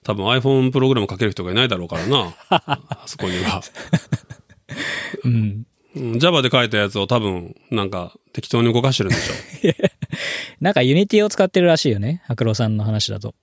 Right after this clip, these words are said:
Speaker 1: そうだね。Unityって出てくるね、ロゴが最近は。そういえば。
Speaker 2: あ、それね、ロゴが出るのは、
Speaker 1: 最新版かな？
Speaker 2: あ、そうなんだ。
Speaker 1: わかんないけど。
Speaker 2: Android版はほとんど出ないんだけども。
Speaker 1: 僕も昔見たことなかった気がしたんだけど、最近はなんか、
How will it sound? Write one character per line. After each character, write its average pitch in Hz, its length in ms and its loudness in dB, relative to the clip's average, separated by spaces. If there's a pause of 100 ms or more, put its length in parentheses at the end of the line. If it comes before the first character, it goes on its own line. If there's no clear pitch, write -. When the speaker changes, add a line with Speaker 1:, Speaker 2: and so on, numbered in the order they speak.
(120)
Speaker 1:
そ 170 140 -8
う - 20 -4
だ 101 80 -4
ね。 123 80 -8
Unity 196 300 0 (100)
っ 131 40 -8
て - 120 -16
出 160 140 0
て - 80 -4
く 98 100 -6
る 92 80 -6
ね、 107 140 2
ロ 95 120 -2
ゴ 95 100 -6
が 95 140 -4
最 95 200 -8
近 98 200 -6
は。 92 140 -10 (240)
そ - 180 -10
う 87 40 -6
い - 20 -14
え 85 40 -14
ば。 85 140 -14
Speaker 2:
あ、 135 160 2
そ 190 120 2
れ 220 140 4
ね、 175 380 2
ロ 139 120 0
ゴ 180 80 -2
が 240 120 2
出 220 120 4
る 220 100 2
の 127 120 2
は、 127 320 2 (500)
Speaker 1:
最 139 220 -4
新 151 200 -4
版 160 160 2
か 151 100 -2
な？ 196 100 -6 (420)
Speaker 2:
あ、 147 100 -2
そ 226 140 0
う - 20 2
な 113 80 0
ん 104 80 -4
だ。 104 200 -8 (100)
Speaker 1:
わ 120 100 -2
か 135 80 0
ん 127 80 0
な 101 100 -2
い 92 40 -6
け 92 80 -12
ど。 98 260 -16
Speaker 2:
Android 240 340 2 (100)
版 220 140 4
は 196 80 2
ほ 196 160 2
と 240 100 0
ん 147 60 0
ど 117 60 -6
出 135 120 2
な 151 120 4
い 113 60 2
ん 107 40 -2
だ 101 100 -6
け - 100 -6
ど 147 40 -4
も。 156 60 -2
Speaker 1:
僕 175 120 4
も 170 60 4
昔 190 300 2
見 202 100 2
た 202 80 2
こ 147 100 0
と 117 140 -2
な 127 120 2
か 127 80 2
っ 107 60 -2
た 113 120 -6
気 113 120 -6
が 123 100 2
し - 40 -4
た 135 100 2
ん 120 40 4
だ 101 100 0
け 95 80 -6
ど、 101 340 -2
最 143 260 0
近 143 260 2
は 135 120 4
な 139 120 4
ん 113 80 0
か、 85 260 -8